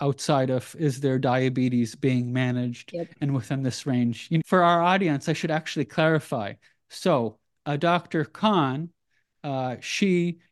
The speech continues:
Speaker 1: is a medical doctor who practiced longevity medicine as a physician and as a coach consultant. Myself,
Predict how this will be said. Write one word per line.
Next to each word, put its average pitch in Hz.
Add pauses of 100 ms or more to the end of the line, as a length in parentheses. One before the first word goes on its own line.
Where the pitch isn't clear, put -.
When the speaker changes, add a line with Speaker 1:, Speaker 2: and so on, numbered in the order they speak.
(120)
Speaker 1:
is 156
a 151
medical 165
doctor 139 (200)
who 156
practiced 156
longevity 143
medicine 135
as 135
a 131
physician 151
and 165
as 147
a 139
coach 131
consultant. - (840)
Myself, 165